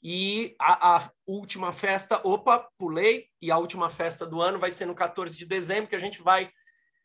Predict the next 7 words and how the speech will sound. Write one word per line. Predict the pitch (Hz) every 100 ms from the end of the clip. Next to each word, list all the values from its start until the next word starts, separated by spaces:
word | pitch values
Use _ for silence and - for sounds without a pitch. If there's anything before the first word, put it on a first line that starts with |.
| _
é, | 151 156 151 - -
também | 208 190 170 196 226 220 - _ _ _ -
celebrar | - 202 180 165 165 165
com | 170
a | 156
Carla | 175 165 175
Bessa | 160 180 202 202 - 202